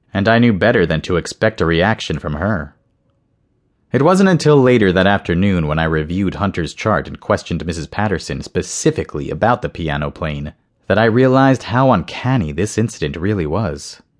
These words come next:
"You mean he's never played the piano before?" We were standing by the nurse's station on the second floor, where Missus Patterson prepared the twins' afternoon medication. "Not that I know of," she said, looking away.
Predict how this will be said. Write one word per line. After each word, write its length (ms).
"You 140
mean 200
he's 200
never 220
played 340
the 60
piano 400
before?" 680
We 80
were 100
standing 500
by 140
the 120
nurse's 360
station 400
on 120
the 80
second 340
floor, 440
where 100
Missus 240
Patterson 480
prepared 380
the 80
twins' 420
afternoon 520
medication. 720
"Not 320
that 180
I 80
know 320
of," 260
she 180
said, 300
looking 320
away. 480